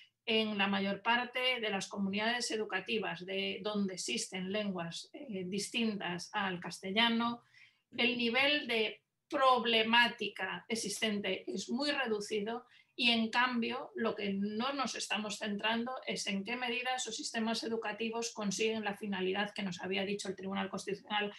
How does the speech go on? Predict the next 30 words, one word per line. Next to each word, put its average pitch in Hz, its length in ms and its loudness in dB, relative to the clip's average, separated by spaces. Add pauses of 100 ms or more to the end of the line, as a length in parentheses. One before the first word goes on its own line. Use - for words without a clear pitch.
(200)
en 214 120 0
la 190 80 2
sentencia 220 480 -4
tres - 180 -4
tres 196 220 -2
siete 226 480 0 (600)
sobre 226 600 2 (160)
la 208 180 4
competencia 196 720 2
real. 165 420 -2 (320)
Y 233 120 0
yo 226 100 6
creo 233 220 2
que 196 80 2
ahí 220 240 4 (160)
tenemos, 190 720 0
eh, 196 400 -4 (120)
señales 226 540 6
de 226 60 4
alerta 208 460 4
claras 202 440 4
como 202 220 -4
las 196 180 -2
que 214 80 -2
nos 190 180 0
manda 202 220 0
el 196 80 0
Consejo 202 480 -4
de 202 60 0
Europa, 214 560 2